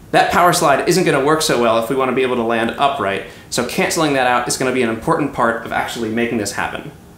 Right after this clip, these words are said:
I'd also like to beef up the landing legs a little bit. This isn't a huge priority because these legs are really cheap to manufacture,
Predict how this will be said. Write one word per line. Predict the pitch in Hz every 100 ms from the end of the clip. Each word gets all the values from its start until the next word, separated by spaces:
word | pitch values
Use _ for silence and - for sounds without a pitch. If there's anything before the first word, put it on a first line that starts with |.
| -
I'd | 175 190
also | 233 240
like | 196 -
to |
beef | 156 170 170
up | 175 -
the |
landing | 127 120 135 123
legs | 113 117
a |
little | 107 98
bit. | 101 - - - -
This | 196 247
isn't | 254
a | 190
huge | - 160 165
priority | 170 175 190 196
because | 190 135 156 143
these | 160
legs | 139 147 135
are |
really | 107 120 135 135
cheap | - 135 -
to | 127
manufacture, | 120 117 123 120 190 196